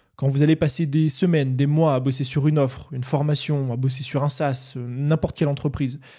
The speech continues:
un projet ou quoi que ce soit, que vous lancez ce projet-là et que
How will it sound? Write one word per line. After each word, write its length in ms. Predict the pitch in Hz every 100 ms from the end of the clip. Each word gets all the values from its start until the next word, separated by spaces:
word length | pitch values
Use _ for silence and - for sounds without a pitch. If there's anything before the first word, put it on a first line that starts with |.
| _ _ -
un 80 |
projet 560 | 127 - 156 143 135 117
ou 60 | -
quoi 180 | 135
que 60 | -
ce 60 | 131
soit, 300 | 160 196 - _
que 80 | -
vous 140 | 135
lancez 320 | 165 160 - 143
ce 80 |
projet-là 500 | - 147 131 139 196
et 60 | 147
que 320 | - 175 190